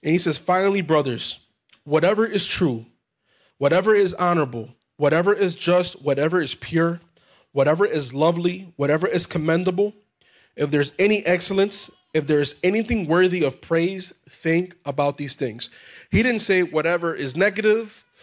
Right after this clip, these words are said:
whatever is depressing, whatever is, gives me anxiety, whatever, uh, pulls me away from God, whatever makes me a terrible family member or friend.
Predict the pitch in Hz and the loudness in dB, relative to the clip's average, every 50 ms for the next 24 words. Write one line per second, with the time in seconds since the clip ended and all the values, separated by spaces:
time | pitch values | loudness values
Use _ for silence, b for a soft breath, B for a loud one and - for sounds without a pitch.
0 | b b _ 139 160 160 165 170 160 170 170 - - 156 147 139 135 127 - 147 | b b _ 0 2 2 2 0 0 -2 -6 -6 -4 -2 0 0 0 0 -4 -6
1 | - 131 127 135 - - 220 220 214 - - 208 208 208 214 214 208 b b b | -6 -8 -8 -6 -2 -2 0 0 0 0 -2 -4 -6 -8 -10 -14 -16 b b b
2 | b b _ 139 160 151 170 180 175 175 175 175 - 160 156 147 147 143 135 - | b b _ -2 0 2 2 2 2 0 -2 0 -2 -2 -2 0 -2 -4 -6 -8
3 | - _ - 175 175 156 165 143 135 135 135 - 175 180 208 202 196 202 202 208 | -10 _ -2 -2 0 0 0 0 0 0 0 0 0 0 0 -2 -2 -4 -6 -8
4 | 208 202 b b b b - 139 151 160 165 170 185 180 175 165 160 165 - 151 | -10 -14 b b b b -4 0 2 2 2 4 4 2 2 2 0 0 0 0
5 | 143 139 143 - 208 208 190 190 180 175 175 160 165 - 135 135 127 185 190 196 | 0 0 0 0 0 2 2 4 4 4 2 2 0 -4 -8 -4 -2 0 0 0
6 | 196 202 202 185 156 151 151 156 170 180 180 185 180 175 170 170 170 - 185 180 | 0 0 0 0 0 0 2 2 2 2 2 2 0 2 0 -2 0 0 0 2
7 | 180 180 180 180 160 - 143 139 135 131 131 - - 202 190 185 170 160 156 - | 2 2 0 0 0 0 2 2 2 2 2 2 2 2 2 2 0 -2 0 2
8 | 190 190 196 196 190 190 185 190 190 196 185 190 190 170 143 135 - - 190 196 | 2 2 2 2 2 2 2 0 0 0 0 0 0 0 0 0 0 0 2 2
9 | 202 214 | 2 2